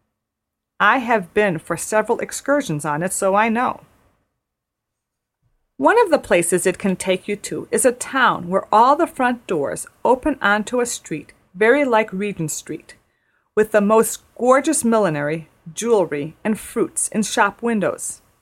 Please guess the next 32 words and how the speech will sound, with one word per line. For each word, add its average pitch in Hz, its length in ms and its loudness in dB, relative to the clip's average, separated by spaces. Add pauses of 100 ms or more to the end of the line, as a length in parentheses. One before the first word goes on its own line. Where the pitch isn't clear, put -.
(540)
and 196 260 -2
all 240 300 4
the 277 100 2
back 214 400 0
doors 160 380 -2 (100)
open 202 340 0
to - 140 -14
wild 175 560 0
country, 151 520 -8 (480)
where 165 160 0
blue 202 340 0
roses, 220 640 0 (280)
black 214 360 0
tulips, - 560 -6 (280)
and 175 160 0
the 160 80 -2
fattest - 720 -2
double 214 260 2
carnations 175 800 -4
of 165 120 -6
all 208 220 4
colors, - 560 -6 (200)
including 151 520 -6
green 156 320 -6
ones, 110 300 -8 (440)
grow 208 200 4
wild 214 500 2
in 262 140 0
the 254 80 -2
hedges 208 440 -4
and 208 180 -6
fields, - 460 -8